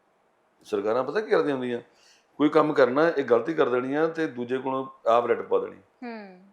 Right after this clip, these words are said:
Speaker 1: ਵੀ ਸਾਡਾ ਕੰਮ ਰੁਕ ਜਾਵੇ। ਇਹ ਸਰਕਾਰਾਂ ਦੀ ਸਾਜ਼ਿਸ਼ ਹੁੰਦੀ ਆ। ਤੁਸੀਂ ਵੀ ਉਹੀ ਖੇਡ ਖੇਡਣ ਜੋ ਪਿਛਲੇ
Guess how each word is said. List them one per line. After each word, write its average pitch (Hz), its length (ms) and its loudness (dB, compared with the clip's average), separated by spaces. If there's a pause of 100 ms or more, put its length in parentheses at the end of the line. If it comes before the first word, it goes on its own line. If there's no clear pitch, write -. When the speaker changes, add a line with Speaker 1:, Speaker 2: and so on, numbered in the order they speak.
(1040)
Speaker 1:
ਵੀ 98 80 -12
ਸਾਡਾ 104 180 -6
ਕੰਮ 107 240 -8
ਰੁਕ 98 180 -10
ਜਾਵੇ। 104 160 -12 (360)
ਇਹ 147 40 -4
ਸਰਕਾਰਾਂ 139 360 2
ਦੀ 165 60 0
ਸਾਜ਼ਿਸ਼ 127 340 -2
ਹੁੰਦੀ - 280 -12
ਆ। - 40 -20 (640)
ਤੁਸੀਂ 226 260 2
ਵੀ 269 120 6
ਉਹੀ 220 240 6
ਖੇਡ 202 240 4
ਖੇਡਣ 185 180 6
ਜੋ 202 120 -2
ਪਿਛਲੇ 165 420 2